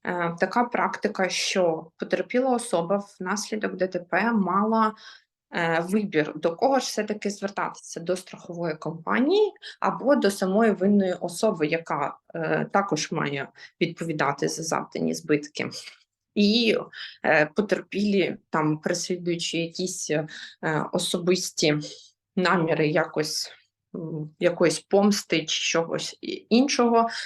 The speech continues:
наказати цю особу, яка була винна в Д Т П, е, обирали, ну, в більшості, можна сказати, випадків звертатися із позовами про відшкодування шкоди саме до винної особи.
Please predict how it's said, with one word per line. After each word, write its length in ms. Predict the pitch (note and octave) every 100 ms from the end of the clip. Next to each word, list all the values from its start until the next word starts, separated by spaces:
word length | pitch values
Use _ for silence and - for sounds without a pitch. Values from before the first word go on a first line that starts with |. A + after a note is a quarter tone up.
| -
наказати 640 | G3 G3+ F#3+ F#3+ G3 - F#3
цю 340 | F#3 - G3
особу, 400 | F#3 F#3 F#3+ F#3
яка 260 | F3+ F#3 F3+
була 220 | F3 F3
винна 320 | F3 F3+ F3
в 120 | E3+
Д 100 | D#3+
Т 140 | F3 E3+
П, 360 | E3+ F3 E3+ E3+ - -
е, 240 | E3+ D3+ D#3
обирали, 880 | F3+ E3+ F3+ G#3+ C4 G#3+ G3 F#3+ E3+ - _ _ -
ну, 180 | D#3 D#3
в 120 | - -
більшості, 640 | F#3 F#3 - D#3 - E3+
можна 320 | D#3 D#3 D#3
сказати, 520 | D#3 F3 D#3+ D#3+ -
випадків 560 | D3 D3 C4+ - - G3
звертатися 680 | E3+ E3+ F3 F3+ E3 E3 D#3
із 120 | -
позовами 640 | - A#3+ C4+ B3+ A3+ F#3+ -
про 120 | E3
відшкодування 640 | E3 - E3+ D3+ D#3+ D#3
шкоди 360 | - - B3 A#3
саме 360 | - - G#3 F3+
до 140 | D#3
винної 380 | D#3 F#3 F3+ D#3
особи. 600 | - - - C3+ -